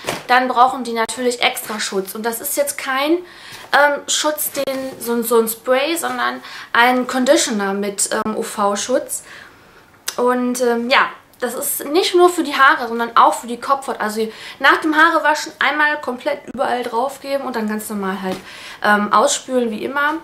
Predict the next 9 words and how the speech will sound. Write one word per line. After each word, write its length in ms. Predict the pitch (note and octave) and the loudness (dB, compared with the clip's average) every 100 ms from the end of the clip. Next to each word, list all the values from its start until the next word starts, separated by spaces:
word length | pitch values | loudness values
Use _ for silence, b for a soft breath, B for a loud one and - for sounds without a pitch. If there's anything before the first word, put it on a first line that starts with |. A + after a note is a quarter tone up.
| B B B - - | B B B -10 -2
Ähm, 280 | A#3+ A#3+ A#3 | 0 0 -2
ich 140 | - | -4
versuche 300 | A#3+ B3+ - | -4 -2 0
euch 120 | C4 | 0
mal 140 | B3 A3+ | 0 -4
den 220 | A3 G#3 | -4 -6
Geruch 340 | A3 C#4 F4+ | -2 0 -2
zu 140 | - - | -4 -4
beschreiben. 680 | E4+ - C#4+ C#4+ D#4+ D4+ | -4 -2 2 2 2 -4